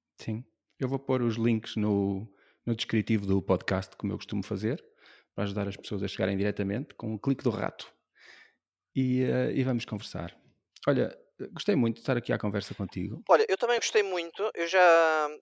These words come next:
Speaker 2: tinha dito noutra ocasião que estava tentado a fazer uma coisa mais vocacionada, eh, para, para temas diferentes. E, e se eu ti-, ganhar coragem de fazer isso, eh, depois também terei muito gosto em te co-, ter a conversa, eh, novamente,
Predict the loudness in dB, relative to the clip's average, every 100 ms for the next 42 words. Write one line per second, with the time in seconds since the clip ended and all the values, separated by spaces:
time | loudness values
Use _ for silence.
0 | -12 -6 -4 -4 -4 -2 -2 -4 -6 -2
1 | 0 0 -4 0 2 2 0 -4 0 2
2 | 2 -2 -4 -4 -2 -2 -6 -10 -10 -4
3 | -4 -4 -2 -2 -2 -4 -8 -8 -4 0
4 | 0 0 -2 -2 -4 -2 -2 -6 -6 -4
5 | -4 -6 -10 -14 -12 -10 -8 -8 -12 -14
6 | -8 -8 -8 -12 -16 -16 -18 -20 -16 -14
7 | -14 -12 -10 -12 -12 -18 -18 -10 -6 -6
8 | -4 -2 -2 -2 -2 0 0 -4 -12 -8
9 | -8 -8 -10 -12 -14 -16 -12 -8 -8 -10
10 | -12 -12 -12 -14 -10 -8 -8 -12 -12 -12
11 | -12 _ _ _ _ _ _ -14 -14 -12
12 | -12 _ -2 -2 -2 -4 -4 -4 -8 -10
13 | -12 -16 -20 _ _ _ _ _ _ -8
14 | -6 -6 -6 -6 -6 -12 -18 -20